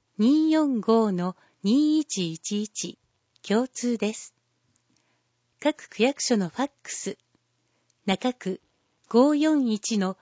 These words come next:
三八三五。東区、二六二の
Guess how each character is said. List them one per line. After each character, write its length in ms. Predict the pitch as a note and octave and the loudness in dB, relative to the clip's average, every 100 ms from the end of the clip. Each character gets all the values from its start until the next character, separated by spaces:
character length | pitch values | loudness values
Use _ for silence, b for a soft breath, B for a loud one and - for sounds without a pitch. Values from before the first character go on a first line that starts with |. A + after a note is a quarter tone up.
| _ | _
三 340 | - G#3 C#4 | -4 0 0
八 280 | C4+ C#4+ - | 0 -4 -6
三 340 | - F#3+ G#3+ G#3+ | -4 -2 0 -2
五。 400 | A3 G3+ E3+ - _ _ _ _ _ | 0 0 -2 -8 _ _ _ _ _
東 420 | - F#3+ B3 - - | -6 -2 -2 -4 -10
区、 220 | F#3 G3 _ _ _ | -10 -10 _ _ _
二 260 | G#3+ B3 D4 | 0 2 2
六 280 | D4+ C#4+ A#3+ | 0 -2 0
二 300 | A3+ A#3 G#3+ | 2 2 0
の 200 | F3+ | -4